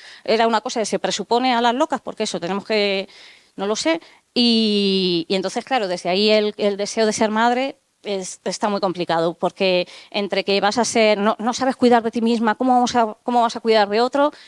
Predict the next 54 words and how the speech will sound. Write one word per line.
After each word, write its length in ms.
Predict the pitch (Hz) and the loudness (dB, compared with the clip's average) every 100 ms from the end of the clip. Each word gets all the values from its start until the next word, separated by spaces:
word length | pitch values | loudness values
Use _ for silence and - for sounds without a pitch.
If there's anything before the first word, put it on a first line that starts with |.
| - | -14
Yo, 160 | - 165 | -6 -6
pues, 280 | 151 - - | -6 -10 -8
no 420 | 151 160 147 160 | -4 -4 -2 0
lo 100 | 160 | 0
sé, 140 | - | 0
también 200 | 269 185 170 | -2 0 0
estoy 160 | 240 | -2
en 60 | 226 | -2
un 80 | 190 | -2
grupo 220 | 175 170 | -2 0
de 40 | |
apoyo 240 | 170 170 156 | -2 -4 -6
mutuo 220 | 180 269 | -6 -4
y 40 | |
la 80 | 247 | -4
gente 340 | - 190 180 175 | -6 -8 -6 -6
es, 160 | - | -8
o 60 | - | -10
sea, 340 | 220 180 107 - | -2 -2 -2 -8
quiero 140 | - | -10
decir 200 | 208 269 | -6 -4
que 80 | 202 | -4
hay 60 | 190 | -4
gente 240 | 247 254 | -6 -2
de 100 | 226 | 0
mi 100 | 208 | 0
entorno 420 | 190 233 277 349 - - - - _ _ | 0 0 0 0 -4 -20 -20 -20 _ _
que 120 | - 175 | -4 -2
además 340 | 165 170 202 | -2 -4 -4
de 80 | 240 | -4
cuidarme, 500 | 233 220 247 302 339 | -2 0 2 2 2
se 140 | 208 | -2
siente 280 | - 220 240 | -2 0 0
cuidada, 400 | 233 196 180 160 | 2 4 4 2
a 60 | 175 | 0
veces 320 | 208 233 311 | 0 0 -2
por 180 | - 190 | 0 -2
mí, 300 | 220 311 381 _ _ _ | 2 0 -2 _ _ _
de 180 | - 190 | -8 -4
manera 280 | 180 190 214 | -2 0 -2
totalmente 400 | 196 196 202 208 | 0 -2 -2 -2
inesperada, 480 | 202 - 214 269 302 | -2 0 0 2 0
pero 380 | 220 190 175 170 | 0 -2 0 -2
está 220 | - 196 | -4 -6
pasando 360 | 190 220 214 | -4 -4 -4
también 280 | 196 196 190 | -4 -4 -2
a 40 | 190 | -2
veces, 280 | 262 294 - | -4 -6 -2
pero 160 | 190 | -2
bueno, 180 | 190 175 | 0 -4
siempre 260 | - 180 190 | -4 -4 -2
está, 300 | 202 185 175 - - - | 0 0 -2 -16 -20 -16
¿no? 140 | - 214 | -8 -4
También, 360 | 185 190 180 | -2 -2 -4